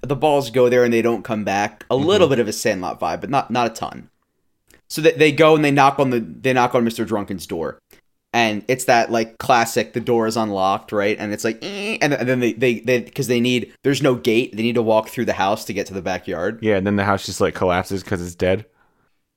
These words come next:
Speaker 1: Well, no, no, 'cause then that would just kill them at the end of the story.
Speaker 2: Or maybe they don't go in.
Speaker 1: Um,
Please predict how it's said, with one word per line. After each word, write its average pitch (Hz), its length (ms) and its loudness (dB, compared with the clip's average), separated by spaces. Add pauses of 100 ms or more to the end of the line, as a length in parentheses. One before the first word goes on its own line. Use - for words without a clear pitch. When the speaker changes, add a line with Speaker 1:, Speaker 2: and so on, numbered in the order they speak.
(140)
Speaker 1:
Well, 170 160 4
no, 175 180 6 (120)
no, 175 200 6
'cause 156 140 -2
then 156 100 4
that - 80 4
would 127 100 2
just 127 160 -4
kill 135 160 4
them 110 160 0
at 104 80 -4
the 101 140 -6
end 98 60 -6
of 95 40 -8
the 90 60 -12
story. 85 400 -6
Speaker 2:
Or 123 60 0
maybe 131 120 2
they 127 100 4
don't 113 140 2
go 98 180 2
in. - 260 -6 (760)
Speaker 1:
Um, 113 600 2